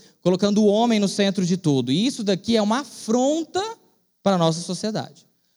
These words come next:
Falar que todos nós somos ruins, maus por natureza,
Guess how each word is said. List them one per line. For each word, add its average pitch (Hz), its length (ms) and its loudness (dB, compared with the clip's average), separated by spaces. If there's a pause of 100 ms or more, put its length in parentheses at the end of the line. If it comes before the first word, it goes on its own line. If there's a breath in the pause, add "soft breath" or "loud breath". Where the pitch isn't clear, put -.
(240)
Falar 190 280 4
que 202 100 0
todos 233 420 2
nós 190 280 2
somos 175 360 0
ruins, 175 800 0
maus 175 720 2
por 175 160 2
natureza, 143 720 2